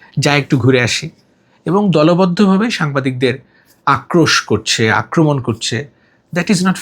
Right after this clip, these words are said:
fair। একজন সংবাদকর্মী কীভাবে জানবেন যে একটা বাচ্চা বা একটা শিশু মারা গেলেন? তাকে তথ্যটা দিবে কে? সরকার। তাকে তথ্যটা দিবে কে?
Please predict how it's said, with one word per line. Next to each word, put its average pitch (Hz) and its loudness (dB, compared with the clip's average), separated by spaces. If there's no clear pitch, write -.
fair। 160 0
একজন - 2
সংবাদকর্মী 180 0
কীভাবে 208 4
জানবেন 143 0
যে 113 2
একটা 175 -2
বাচ্চা 123 -2
বা 139 -2
একটা 123 -6
শিশু - 0
মারা 147 2
গেলেন? 92 -4
তাকে 156 0
তথ্যটা 170 0
দিবে 175 2
কে? - -2
সরকার। 160 0
তাকে 156 -2
তথ্যটা 180 0
দিবে 180 2
কে? 95 -6